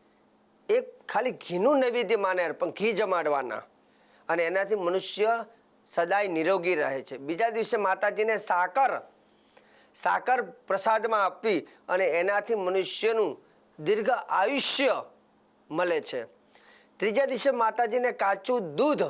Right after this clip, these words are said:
અને એમાં થોડી સાકર નાખીને માને અર્પણ કરવાની. સાકર, દૂધ સાકર જમાડવાથી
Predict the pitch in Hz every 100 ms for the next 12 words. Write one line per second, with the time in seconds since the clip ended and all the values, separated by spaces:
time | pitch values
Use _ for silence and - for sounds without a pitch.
0 | - _ _ _ _ - 190 202 202 202
1 | 202 190 - 165 160 208 185 180 - 196
2 | 185 175 170 147 185 170 156 151 156 175
3 | 170 147 156 240 226 190 240 220 226 208
4 | 220 185 185 185 175 160 156 214 185